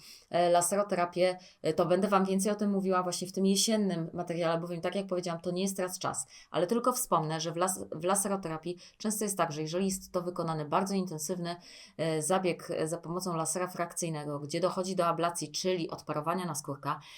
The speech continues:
to wtedy taka skóra potrzebuje nawet pół roku regeneracji i dopiero po pół roku możemy powtórzyć kolejny zabieg, więc zobaczcie, ile to jest czasu.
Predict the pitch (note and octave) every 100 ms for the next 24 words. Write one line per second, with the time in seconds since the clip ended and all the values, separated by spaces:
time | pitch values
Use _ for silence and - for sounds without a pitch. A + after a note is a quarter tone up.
0 | - - D#3 A3+ A3+ A3+ F#3+ F3+ - F#3+
1 | F#3+ F#3 F3+ F3+ F3+ F3+ F3+ - - C4+
2 | D#4+ D#4+ A3+ G#3 G3+ F#3+ F#3 F3 D#3+ C3+
3 | C3 F3 F#3+ - - G3+ A3 A3+ A3 G#3
4 | F#3+ A#3+ B3+ G#3+ F#3+ G#3 F#3+ F#3+ G3 F#3+
5 | - F3+ F#3+ - E3+ E3 E3 D#3+ F3+ B2
6 | - E3 E3 F#3+ G3+ - F#3 A3+ G#3 E3+
7 | D#3+ - - - C3